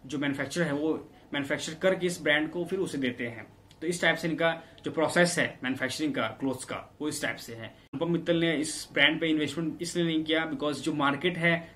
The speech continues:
कपड़ों का और चड्डी का वो बहुत खतरनाक है, इसमें बहुत ज्यादा competition है और sustain करने का chances बहुत कम होता है। लेकिन sustain कब करेंगे? जब आप मार्केट में कुछ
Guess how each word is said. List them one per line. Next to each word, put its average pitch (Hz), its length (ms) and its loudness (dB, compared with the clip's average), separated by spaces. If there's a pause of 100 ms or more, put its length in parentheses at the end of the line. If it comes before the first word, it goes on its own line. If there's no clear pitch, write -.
कपड़ों 156 320 4
का 147 140 2
और 120 180 0
चड्डी 139 300 2
का 143 140 0
वो 131 180 0
बहुत 151 300 -4
खतरनाक 139 460 -2
है, 151 60 0
इसमें 139 200 -4
बहुत 131 200 -4
ज्यादा 147 120 -4
competition 131 540 -2
है 160 220 -4 (360)
और 135 200 0
sustain 202 760 4
करने 175 240 4
का 185 60 2
chances 151 360 -2
बहुत 135 280 -2
कम 135 100 2
होता 113 280 -2
है। 123 280 -8 (520)
लेकिन 147 160 -4
sustain 190 460 2 (280)
कब 226 220 10
करेंगे? 233 340 6
जब 214 200 4
आप 214 260 6 (140)
मार्केट 160 320 2
में 180 140 -2
कुछ 240 280 -2